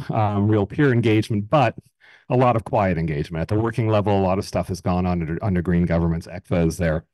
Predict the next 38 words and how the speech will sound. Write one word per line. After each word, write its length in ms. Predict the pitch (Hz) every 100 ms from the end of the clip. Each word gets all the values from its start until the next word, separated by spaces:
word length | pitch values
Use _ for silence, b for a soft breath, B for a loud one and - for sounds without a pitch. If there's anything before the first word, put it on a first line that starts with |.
| _ b b -
and 140 | 95
you'll 100 | 175
see 140 | -
a 80 | 87
lot 100 | 80
of 80 | 80
that 140 | 82
kind 180 | - 78
of 100 | 76
low-level 420 | 82 85 80 73
stuff. 360 | - - - - _ _ _ b b b b b _ _ _
I 60 | 175
think 100 | 156
you'll 80 | 156
see 160 | 151
continuing 440 | 139 143 156 147 139
restrictions 480 | 123 147 135 135 117
on 120 | 117
Taiwan's 400 | 123 117 117 113
international 520 | 104 101 95 95 101
space. 440 | - 147 151 -
We've 100 | 117
seen 260 | 107 117 107
China 380 | - 107 101 92
ratchet 360 | 98 104 -
up 120 | 98 -
the 80 |
pressure 480 | 104 107 101 107 98 _ B B B
at 160 | 98 -
the 80 |
U 180 | 92 95
N 340 | 101 101 107 101
and 240 | 87 85
using 460 | 95 107 104 101 98
the 80 | 95
U 140 | 98
N 140 | 95 95
resolution, 580 | 92 98 95 - 95